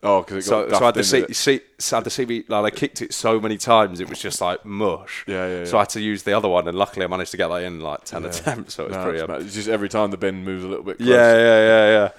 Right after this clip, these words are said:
Speaker 2: yeah. Um,
Speaker 1: No,
Speaker 2: but
Speaker 1: I, I'd go, uh, I'd just, I'd go the, um, I'd, I'd emphasise trying to make memories and, and,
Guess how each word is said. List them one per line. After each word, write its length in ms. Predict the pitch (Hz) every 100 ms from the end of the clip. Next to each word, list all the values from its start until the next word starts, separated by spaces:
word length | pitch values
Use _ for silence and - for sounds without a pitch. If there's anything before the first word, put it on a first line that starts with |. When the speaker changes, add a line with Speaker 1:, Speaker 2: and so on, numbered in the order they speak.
| - - _
Speaker 2:
yeah. 220 | 113 110 110
Um, 220 | 113 110 _ -
Speaker 1:
No, 100 | 104
Speaker 2:
but 60 | 98
Speaker 1:
I, 260 | 107 113
I'd 100 | 123
go, 260 | 139 139 131
uh, 80 | 123 -
I'd 180 | - -
just, 200 | 151 - - - _ _ _ _ _ _ -
I'd 200 | 113 113
go 480 | 135 131 120 117 76
the, 540 | - 104 101 98 98 95
um, 360 | 95 92 90 82 _ _ _ _ _ _ _ _ _ _ -
I'd, 140 | 104 98
I'd 160 | 107
emphasise 500 | 120 123 - 95 90
trying 160 | - 95
to 40 |
make 200 | 92 92
memories 380 | 95 90 90 87
and, 180 | 87 90
and, 260 | 87 87